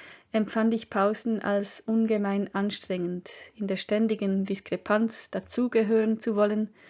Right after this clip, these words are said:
keinen Anschluss zu finden und das Dazugehören dann doch als zu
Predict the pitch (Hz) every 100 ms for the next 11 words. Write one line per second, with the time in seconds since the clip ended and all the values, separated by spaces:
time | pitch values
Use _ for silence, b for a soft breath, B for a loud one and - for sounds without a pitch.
0 | B B B - 196 196 - 190 220 220
1 | 226 220 226 220 214 208 214 214 b b
2 | b b - 220 202 196 196 - 202 202
3 | 254 247 226 196 196 196 196 196 196 202
4 | 220 - - 185 185 - - 196